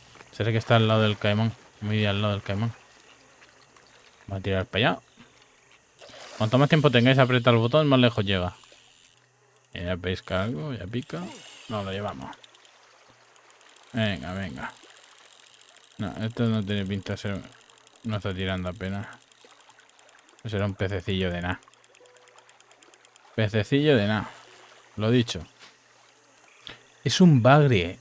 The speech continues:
un cabeza de toro, pero es muy, muy pequeñito. Pero se venden bien.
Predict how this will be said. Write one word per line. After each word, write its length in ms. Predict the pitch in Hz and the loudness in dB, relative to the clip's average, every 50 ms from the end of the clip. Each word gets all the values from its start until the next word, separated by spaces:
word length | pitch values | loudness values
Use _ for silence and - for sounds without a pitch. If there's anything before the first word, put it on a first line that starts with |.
| - - | -6 -4
un 120 | 123 120 | -2 0
cabeza 320 | - 127 120 143 143 - | 2 2 2 4 4 6
de 100 | 165 139 | 4 4
toro, 280 | 117 - 135 135 131 120 | 4 4 2 4 4 2
pero 200 | 110 117 110 113 | 2 2 2 2
es 60 | 117 | 4
muy, 220 | 120 127 131 139 139 | 4 4 4 4 4
muy 180 | 131 131 127 | 4 2 2
pequeñito. 800 | 113 127 120 117 117 104 98 98 98 104 110 - - 92 85 87 - - - _ - _ _ _ _ _ _ _ _ _ _ _ - - - _ _ _ | 2 0 0 0 0 0 0 0 0 0 -2 -2 -2 -4 -4 -6 -12 -18 -20 _ -20 _ _ _ _ _ _ _ _ _ _ _ -20 -20 -20 _ _ _
Pero 140 | - 110 107 | -2 -2 0
se 120 | 101 113 | 0 0
venden 260 | 110 120 120 110 101 90 | 0 2 2 0 0 -2
bien. 200 | 92 90 87 | -4 -4 -6